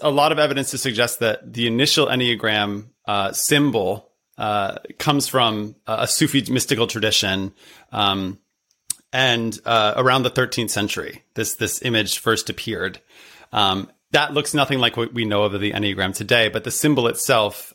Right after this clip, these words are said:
uh, sort of started bringing in this concept of nine. There's nine, uh, nine types, uh, or, or nine, um,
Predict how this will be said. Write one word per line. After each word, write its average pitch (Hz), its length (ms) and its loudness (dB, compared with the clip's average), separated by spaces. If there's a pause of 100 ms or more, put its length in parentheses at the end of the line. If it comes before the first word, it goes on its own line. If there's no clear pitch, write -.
uh, 98 300 0
sort 113 200 -6
of 110 200 -8
started 117 360 2
bringing 110 280 0
in 104 160 2
this 104 180 0
concept 101 480 -2
of 95 140 -4
nine. 95 500 -2 (360)
There's 101 180 -4
nine, 101 500 0
uh, 90 360 -2 (420)
nine 107 260 2
types, - 640 0 (140)
uh, 92 200 -2
or, 98 220 0
or 92 260 -4
nine, 98 540 2
um, 87 400 -8